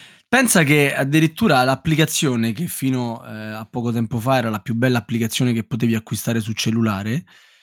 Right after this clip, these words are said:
ehm, queste espansioni erano talmente tanto belle che non, che, eh, queste sono una espansione,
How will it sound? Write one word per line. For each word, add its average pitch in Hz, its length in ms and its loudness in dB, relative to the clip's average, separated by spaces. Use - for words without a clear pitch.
ehm, 113 1040 2
queste 196 260 2
espansioni 170 640 2
erano 139 320 2
talmente 180 480 2
tanto 170 320 -2
belle 190 240 2
che 135 80 2
non, 139 240 2
che, 135 360 -2
eh, 120 120 -6
queste 156 240 0
sono 120 300 0
una 151 300 6
espansione, 123 640 0